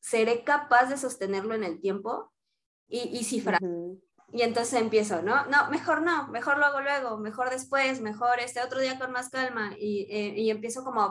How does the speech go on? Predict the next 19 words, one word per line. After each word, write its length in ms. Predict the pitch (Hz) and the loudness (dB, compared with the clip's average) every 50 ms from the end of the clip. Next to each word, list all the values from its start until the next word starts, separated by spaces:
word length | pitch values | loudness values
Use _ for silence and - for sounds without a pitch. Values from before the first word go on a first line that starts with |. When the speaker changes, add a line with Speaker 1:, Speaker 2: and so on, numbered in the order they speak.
| - - | 0 -2
Speaker 1:
a, 280 | - 190 185 185 185 180 | -2 -2 -2 -2 -2 -6
a 80 | 180 - | -6 -8
procrastinar. 540 | 202 196 196 180 - - 202 214 208 190 190 | -8 -10 -8 -10 -8 -6 -2 -2 0 0 0
Mañana 340 | 196 202 220 254 294 320 | 0 0 0 2 2 2
lo 100 | 320 294 | 4 6
hago. 500 | 262 254 240 240 240 226 208 185 190 - _ _ _ _ _ _ _ _ _ _ _ _ | 6 8 8 8 6 4 0 -4 -8 -10 _ _ _ _ _ _ _ _ _ _ _ _
Eh, 420 | - 220 220 214 214 214 214 208 165 165 | -2 0 2 4 6 6 6 4 4 2
Speaker 2:
Ujú. 460 | 190 190 185 180 180 185 180 185 - _ _ _ _ _ _ - - - - | 0 -2 -2 -4 -4 -8 -12 -14 -18 _ _ _ _ _ _ -20 -20 -14 -10
Speaker 1:
y 140 | 247 247 226 | -8 -6 -2
pensar 540 | - 226 220 220 233 - - - 247 277 - - - - _ - | 0 2 2 2 2 0 -4 -4 -4 -4 -4 -6 -12 -16 _ -2
que 100 | 302 285 | -2 -2
puede 480 | 302 - 247 247 247 269 277 269 269 - - - | 0 2 2 4 4 4 2 2 -2 -8 -12 -8
funcionar 840 | 254 254 240 226 220 - 185 190 190 190 196 202 208 220 - - - | -4 -4 -2 -2 -2 0 0 2 2 2 2 2 2 2 0 -4 -10
y 200 | 226 226 214 - | -10 -10 -6 -4
que 140 | - 208 196 | -2 -2 -2
puedo, 800 | 208 - 214 214 220 220 233 240 247 240 240 240 240 233 - - - | 0 2 2 4 4 4 6 6 6 6 6 6 4 2 0 -2 -4
eh, 480 | - 202 196 190 190 190 190 196 190 175 - | -4 -2 -2 -2 -2 -4 -6 -6 -8 -8 -6
manejarme 800 | 196 208 202 202 185 190 - - 214 214 220 233 240 240 240 - | -6 -4 -4 -4 -4 -4 -2 0 0 0 0 0 -2 -4 -4 -4
como 500 | 240 226 214 196 185 180 175 165 - | -6 -4 -4 -4 -6 -8 -8 -10 -14